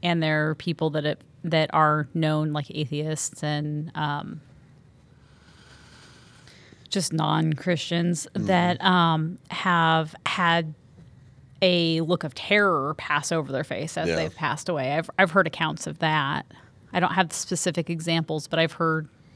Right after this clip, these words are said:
Speaker 1: several stories of things like that where you actually do see stuff as you're dying, and for some people it's, it's obvious.
Speaker 2: You know, like where some people, uh, claim they see angels and such. And
Speaker 1: Mm-hmm.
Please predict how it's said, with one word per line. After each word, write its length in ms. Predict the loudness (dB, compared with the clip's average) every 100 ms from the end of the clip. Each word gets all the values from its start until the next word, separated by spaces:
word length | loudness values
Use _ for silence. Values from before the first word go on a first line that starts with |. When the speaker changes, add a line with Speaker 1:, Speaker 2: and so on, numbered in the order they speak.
| -20 -20 -20 -20 -20 -10
Speaker 1:
several 400 | 0 4 4 4
stories 680 | 0 4 4 6 2 0 -4 -10 -14 -8
of 320 | -2 0 0 -4
things 460 | -4 0 0 -2
like 240 | -2 -4 -2
that 260 | -2 -2
where 140 | -4 -4
you 360 | -2 -2 -2 -6 -16 -8
actually 360 | -2 -2 -2 -6
do 320 | -4 -6 -6 -10
see 240 | -8 -4 -2
stuff 260 | 0 -2 0
as 200 | -2 -2
you're 100 | -2
dying, 480 | 0 2 0 -4
and 280 | -4 -4 -6 -6
for 140 | -8
some 220 | -4 -4 -4
people 320 | -6 -4 -6
it's, 380 | -6 -8 -10 -10 -4
it's 200 | -4 -2
obvious. 720 | 2 2 2 -2 -6 -8 -10 -14 -20 -20 -20 -20 -20 -20 -16 -6
Speaker 2:
You 60 |
know, 60 | -2
like 120 | -2
where 140 | -2 -4
some 220 | -4 -6
people, 260 | -8 -8 -6 -4
uh, 240 | -2 -2 -4
claim 300 | -6 -6 -4
they 100 | -6
see 220 | -6 -6
angels 480 | -6 -8 -8 -8 -10
and 120 | -10
such. 420 | -6 -4 -4 -4
And 180 | -2 -2
Speaker 1:
Mm-hmm. 300 | -2 -2 -2